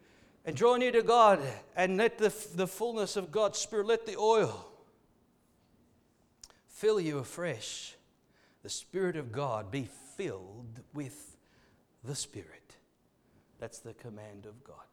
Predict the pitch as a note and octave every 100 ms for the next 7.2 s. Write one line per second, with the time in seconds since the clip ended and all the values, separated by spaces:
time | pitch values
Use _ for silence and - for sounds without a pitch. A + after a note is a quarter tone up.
0 | _ _ _ _ _ - G2 G#2+ G#2+ A#2
1 | - - F2+ F2 - F#2 E2+ E2 _ _
2 | _ _ _ _ - D#3+ D3+ E3+ C#3+ D3
3 | D#3+ B2+ A#2+ A2 C3 A#2+ A#2+ G#2 G2 -
4 | G2+ F#2+ E2+ F#2+ - F#2 F2 F2 _ _
5 | _ _ _ _ _ _ _ - A2+ -
6 | B2 A2+ A2 G2 E2+ - G#2 - - F2+
7 | E2